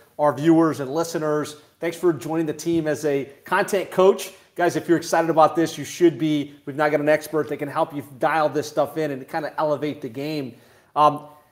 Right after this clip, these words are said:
if you had one piece of wisdom for that agency owner that's wh-, wherever they're at, they're at ten K, thirty K, seventy K, trying to get to the next level,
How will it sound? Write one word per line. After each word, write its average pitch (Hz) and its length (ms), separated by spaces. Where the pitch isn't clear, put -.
if 160 80
you 190 100
had 165 200
one 294 260
piece 247 280
of 233 80
wisdom 170 420
for 160 100
that 160 200
agency 165 520
owner 151 240
that's 143 400
wh-, 208 220
wherever 233 220
they're 165 160
at, 123 200
they're 165 100
at 165 100
ten 170 160
K, 165 280
thirty 160 260
K, 151 300
seventy 156 400
K, 156 160
trying 196 340
to 185 60
get 185 180
to - 100
the 156 80
next 147 300
level, 147 540